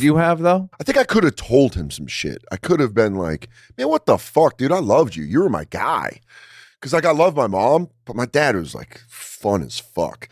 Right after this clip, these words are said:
Speaker 1: Yeah.
Speaker 2: So, uh,
Speaker 1: Well, he's an alcoholic.
Speaker 2: Yeah. So when I would see him, it would be a blast every time. So I wanted it to be like, "Dude, you were so fun. You couldn't have dadded a little? You couldn't have given me one or two dad things."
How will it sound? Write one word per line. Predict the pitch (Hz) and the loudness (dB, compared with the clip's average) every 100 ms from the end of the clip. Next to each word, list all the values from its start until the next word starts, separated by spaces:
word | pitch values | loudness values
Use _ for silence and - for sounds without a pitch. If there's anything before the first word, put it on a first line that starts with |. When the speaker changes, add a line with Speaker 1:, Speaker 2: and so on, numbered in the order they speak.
| - | -2
Speaker 1:
Yeah. | 117 92 | 0 0
Speaker 2:
So, | - 110 | 2 4
uh, | 107 104 | 4 2
Speaker 1:
Well, | 190 | 2
he's | 165 147 | 2 2
an | |
alcoholic. | 143 135 143 113 98 | 0 0 0 0 0
Speaker 2:
Yeah. | - 185 - - - - - - - | 0 0 0 -4 -12 -20 -16 -16 -2
So | 151 | 2
when | 143 | 4
I | 139 | 4
would | 120 | 2
see | 175 220 | -2 2
him, | 113 | 2
it | 101 | 2
would | 107 - | -2 -2
be | 101 | -2
a | 65 | -2
blast | - 92 190 - - 120 | -4 0 0 0 -4 -4
every | 90 | -4
time. | - 143 110 50 - _ _ _ _ | -4 -6 -6 -10 -20 _ _ _ _
So | - 139 | -6 2
I | 135 | 2
wanted | 143 175 160 120 | 4 2 2 0
it | 117 | -4
to | |
be | 95 101 | -2 -2
like, | 85 - | -2 -4
"Dude, | 139 - | -14 -12
you | |
were | 90 | -10
so | - 170 | -6 -6
fun. | - 151 98 | -4 -6 -6
You | 87 - | -8 -8
couldn't | - 190 175 | -2 0 0
have | 107 | -2
dadded | - 95 113 143 147 | -4 0 2 2 2
a | |
little? | 160 165 175 165 _ _ _ | 0 0 -2 -4 _ _ _
You | 151 | -4
couldn't | - 247 226 | 0 0 0
have | |
given | 165 170 156 127 | 0 0 2 0
me | 113 | 0
one | 110 135 | 2 2
or | 123 | 2
two | - 120 | -4 -4
dad | 107 101 98 92 73 | -2 0 -2 -6 -8
things." | 67 53 50 - - | -14 -14 -18 -18 -18